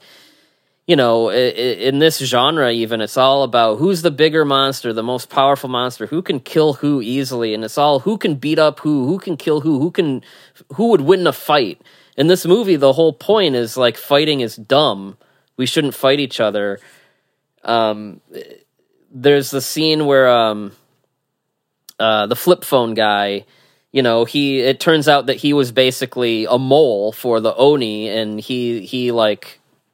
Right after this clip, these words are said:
basically snitches on the kid and the fox girl, and the Oni come, and they're like,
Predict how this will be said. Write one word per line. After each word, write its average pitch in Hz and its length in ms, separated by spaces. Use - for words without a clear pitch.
basically 135 420
snitches 131 560
on 117 120
the 110 60
kid 120 300
and 110 100
the 104 60
fox 120 380
girl, 107 420
and 104 140
the 104 80
Oni 123 280
come, 107 360
and 107 120
they're 107 120
like, 104 240